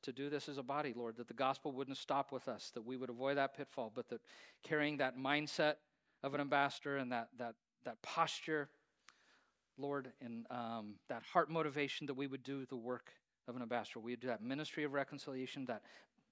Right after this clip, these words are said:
carry the message, and that we would model what reconciliation looks like to people. So empower us, Lord. We're desperately in need of you. But I pray that you would make Twelfth a place of people that are doing your work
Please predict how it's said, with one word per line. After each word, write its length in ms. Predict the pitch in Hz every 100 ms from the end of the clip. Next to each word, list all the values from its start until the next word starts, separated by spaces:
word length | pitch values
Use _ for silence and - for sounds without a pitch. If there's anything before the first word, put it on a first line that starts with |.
| -
carry 220 | 170 170
the 120 | 156
message, 500 | 151 147 - 143 -
and 80 | 135
that 80 | 120
we 120 | 127
would 140 | 123
model 420 | 117 113 120 107 - -
what 140 | 117
reconciliation 720 | 123 123 117 123 117 110 113
looks 180 | 104 -
like 140 | 107 -
to 60 |
people. 320 | - 208 - - _ - - - -
So 140 | 165
empower 460 | 135 - 165 160 123
us, 200 | - -
Lord. 180 | 120 110
We're 100 | 120
desperately 500 | 120 143 - 147 139
in 80 | 131
need 160 | 127
of 80 | 123
you. 140 | 107 95 _ - - -
But 80 | 160
I 60 | 147
pray 220 | - 165
that 120 | 147
you 140 | 127 175
would 120 | 165
make 200 | 156 -
Twelfth 400 | 175 160 156 -
a 100 | 143 - _ _
place 400 | - 170 156 -
of 120 | 139
people 360 | - 147 139 127 - - _
that 120 | 147
are 180 | 139 165
doing 320 | 165 160 147
your 220 | 139 151 147
work 500 | 131 147 151 147